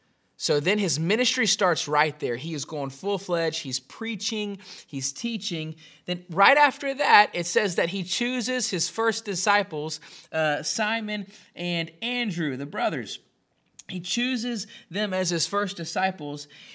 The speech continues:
And then right after that, crowds begin to follow Jesus. So much happens in chapter four.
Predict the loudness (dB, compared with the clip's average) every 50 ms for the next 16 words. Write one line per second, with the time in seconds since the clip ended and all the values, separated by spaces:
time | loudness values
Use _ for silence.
0 | -12 -6 -2 0 2 2 2 2 6 8 10 10 10 12 10 10 10 8 6 4
1 | 0 4 6 6 6 6 4 4 4 6 6 6 4 2 0 0 2 2 0 0
2 | 0 2 4 4 4 4 0 -2 -2 0 0 2 4 4 4 2 0 4 6 6
3 | 6 6 4 0 -2 -2 -4 2 4 4 4 2 0 -4 -6 -6 -6 -6 -4 -4
4 | -4 -4